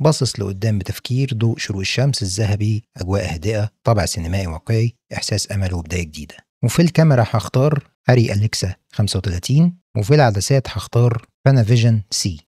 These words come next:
والفوكال لينس هخليه أربعة وعشرين. وزي ما قلت لكم هشرح لكم الفرق ما بين الاختيارات دي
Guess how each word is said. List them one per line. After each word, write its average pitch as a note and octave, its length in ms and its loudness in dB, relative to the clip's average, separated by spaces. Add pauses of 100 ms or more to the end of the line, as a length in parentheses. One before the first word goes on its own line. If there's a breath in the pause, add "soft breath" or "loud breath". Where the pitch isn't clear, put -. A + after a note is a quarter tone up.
والفوكال C3 440 4
لينس C3+ 260 4
هخليه A#2 480 2 (220)
أربعة G#2+ 260 4
وعشرين. D#2 400 -4 (280)
وزي A2+ 180 6
ما D3 100 4
قلت G2+ 160 0
لكم C3+ 140 4
هشرح G2+ 260 2
لكم C3 180 2
الفرق - 280 2
ما G2 60 2
بين B2+ 160 4
الاختيارات A2 420 2
دي B2 240 0